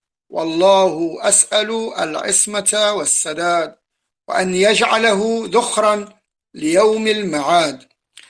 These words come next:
ورتبته على ستة مقاصد.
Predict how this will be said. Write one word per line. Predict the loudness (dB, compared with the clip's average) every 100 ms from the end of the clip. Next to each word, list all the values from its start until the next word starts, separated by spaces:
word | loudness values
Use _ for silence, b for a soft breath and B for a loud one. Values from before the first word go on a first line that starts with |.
| B _
ورتبته | 0 2 2 2 0 0 -2 0 2 2 0 -6 _ _ _ _ _ _ _ _ -8
على | 0 2 6 6 6 4
ستة | 2 0 -8 -4 -4 -2 -2 -4 -6 -10
مقاصد. | -8 0 4 6 4 2 -4